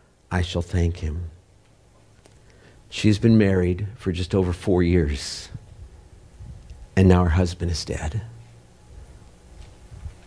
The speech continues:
She's got two little girls. The youngest one is just eight months old. I cannot even begin to imagine the grief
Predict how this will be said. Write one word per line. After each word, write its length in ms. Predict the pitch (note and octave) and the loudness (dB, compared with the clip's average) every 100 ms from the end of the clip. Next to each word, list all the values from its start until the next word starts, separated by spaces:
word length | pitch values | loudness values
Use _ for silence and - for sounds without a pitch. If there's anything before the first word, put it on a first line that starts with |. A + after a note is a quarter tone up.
| - - - - - - - | -20 -18 -18 -18 -16 -16 -12
She's 200 | - - | -6 4
got 180 | G#2 - | 4 4
two 140 | A2+ | 2
little 180 | A2 A2 | 4 4
girls. 680 | F#2+ G2 G2 G2+ G#2 - - _ _ _ _ _ _ _ _ _ _ _ _ _ _ | 2 2 2 0 -4 -14 -18 _ _ _ _ _ _ _ _ _ _ _ _ _ _
The 100 | G#2 | 4
youngest 420 | G#2+ G#2+ G#2+ G#2+ | 6 4 2 -4
one 180 | F#2+ F#2+ | -4 -4
is 100 | F#2+ | -4
just 200 | F#2+ - - | -6 -8 -2
eight 200 | G2 F#2+ | -2 0
months 320 | F#2 F#2+ - | -2 -2 -4
old. 340 | D2 D2+ E2 E2+ - _ _ _ _ _ _ _ _ A#3+ | -4 -6 -8 -12 -16 _ _ _ _ _ _ _ _ -4
I 200 | G2 G2 | 0 0
cannot 640 | - G2 G2 F#2 F#2 G2+ - | 0 -2 2 2 2 0 -2
even 480 | F#2 F2+ E2+ D#2+ E2+ | -4 -2 -2 -4 -4
begin 580 | F#2 E2+ F#2 F2+ F#2 F#2 | -6 -2 -2 0 -2 -6
to 140 | - F2+ | -4 0
imagine 640 | E2+ E2 E2 D#2 E2 E2+ - - | 2 2 0 -2 -6 -8 -8 -8
the 80 | D#2+ | -6
grief 600 | D2+ E2 E2 D2 - | 0 2 2 -2 -8